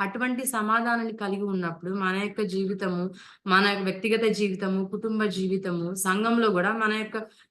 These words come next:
మనం ఎంతో ప్రయోజనకరంగా ఉంటాం. కాబట్టి అటువంటి సమాధానాన్ని కలిగి ఉండడానికి మనం అందరం కూడా ప్రయత్నిద్దాం వద్దాము. అంతేకాకుండా ఉప్పును ఇంకా స్టోర్ చేయడానికి కూడా ఉపయోగిస్తా వస్తాము, అంటే నిల్వ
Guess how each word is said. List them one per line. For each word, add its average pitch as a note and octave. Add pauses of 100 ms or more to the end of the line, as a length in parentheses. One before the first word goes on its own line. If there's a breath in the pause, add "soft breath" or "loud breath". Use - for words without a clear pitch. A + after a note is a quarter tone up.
మనం A#3
ఎంతో A#3
ప్రయోజనకరంగా A3+
ఉంటాం. F#3
కాబట్టి G3
అటువంటి G#3
సమాధానాన్ని G#3
కలిగి F#3+
ఉండడానికి G3
మనం F#3
అందరం G3
కూడా F#3
ప్రయత్నిద్దాం F#3+
వద్దాము. D#3+ (360 loud breath)
అంతేకాకుండా C#4
ఉప్పును B3+ (500)
ఇంకా B3
స్టోర్ A#3+ (120)
చేయడానికి A3+
కూడా A#3
ఉపయోగిస్తా G#3
వస్తాము, F3
అంటే G3+
నిల్వ G3+